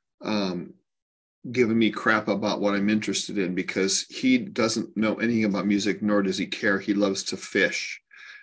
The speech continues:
and snowmobile and all those things. We still remain friends, even though we have absolutely opposite, uh, hobbies and interests. But having said that, though,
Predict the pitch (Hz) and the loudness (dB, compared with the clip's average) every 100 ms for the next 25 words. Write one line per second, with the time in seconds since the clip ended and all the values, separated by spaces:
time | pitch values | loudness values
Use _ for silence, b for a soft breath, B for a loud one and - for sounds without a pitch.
0 | B 104 95 - 107 104 101 85 92 90 | B -2 0 0 2 4 2 2 2 2
1 | 95 98 95 95 110 107 101 - 131 127 | 0 -2 -2 0 -2 -2 -4 -2 4 4
2 | 117 110 110 107 - 110 107 101 98 95 | 6 4 4 2 0 0 2 0 0 0
3 | 98 87 82 - 92 95 - 85 - 101 | 0 0 0 0 0 2 0 0 2 0
4 | - - 107 104 - - - 90 - _ | 0 0 2 2 0 0 0 0 -4 _
5 | b b b b - - - 120 98 104 | b b b b -8 -4 2 2 4 2
6 | 101 110 180 185 - - - - - - | 2 4 4 2 -2 -4 -6 -8 -14 -16
7 | _ b - 127 120 117 113 165 175 120 | _ b 2 4 6 4 4 4 4 4
8 | 98 - - 92 92 - | 0 0 -2 -2 -2 -6